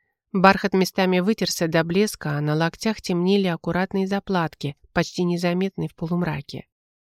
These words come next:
Второе повседневное, из плотной шерсти мышиного цвета, с белым отложным воротничком, который желтовато отсвечивал в свете, пробивающемся из окна.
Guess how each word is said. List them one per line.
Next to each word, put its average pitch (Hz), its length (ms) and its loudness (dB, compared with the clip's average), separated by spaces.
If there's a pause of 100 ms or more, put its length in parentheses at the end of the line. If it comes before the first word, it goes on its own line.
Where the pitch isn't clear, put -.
(340)
Второе 233 400 4
повседневное, 160 920 -2
из 160 120 -2
плотной 180 400 0
шерсти 220 640 0 (100)
мышиного 196 560 2
цвета, 151 640 -4 (100)
с 160 140 -2
белым 165 320 2
отложным 165 500 0
воротничком, 165 720 -2
который 254 500 0
желтовато 196 640 0
отсвечивал 175 640 -4
в - 80 -8
свете, 196 440 -4
пробивающемся 165 880 -2
из 165 160 -6
окна. 143 480 -8